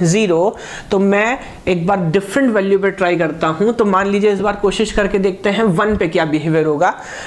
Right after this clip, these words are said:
तो देखिए, आ, यहाँ से आया वन, अब J और के की value तो अभी भी ज़ीरो है तो कोई फर्क पड़ेगा नहीं, तो वन और ज़ीरो का और क्या होगा, वन, फिर उसको invert करेंगे मिलेगा ज़ीरो, और देखिएगा ज़ीरो और ज़ीरो का और होगा ज़ीरो,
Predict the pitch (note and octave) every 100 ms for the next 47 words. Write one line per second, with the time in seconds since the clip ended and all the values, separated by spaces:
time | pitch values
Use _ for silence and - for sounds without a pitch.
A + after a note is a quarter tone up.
0 | - G3+ A3 A#3 A3+ - - - - F3
1 | F#3 G3 G#3+ A#3+ A#3+ A3+ G3+ E3 F#3 C#4+
2 | - - - F#3 D#3+ F#3 A#3 A3+ A#3 B3+
3 | A#3+ A#3 B3 G#3+ G#3 A3+ B3 B3+ C4 C4
4 | C4 A#3 A3+ G#3+ G#3+ G3 F#3 G#3+ A#3 G#3
5 | A3 D#4 - F#3+ D#3 F3 G3+ C4+ C4+ G3
6 | G3 D#3+ G#3 A3 G#3+ G#3 F3+ F#3+ G#3 A#3
7 | G#3 G#3+ G#3 E3+ D3 D#3+ E3 A3 - -
8 | - - - B3+ A#3+ A#3 G#3 G3 G3+ G#3
9 | G3+ G#3 G3+ F#3+ F3 F3 E3 A3 F#3+ F#3
10 | A#3+ - - - F#3 G3 G3+ G#3+ G3 D#3+
11 | G#3 G#3+ A#3+ A3+ G3 E3 G#3 G#3+ G#3 F#3+
12 | E3 - - - G3 G3 G#3 G3 F#3+ G3
13 | F#3 E3 A3 G3 E3+ A3+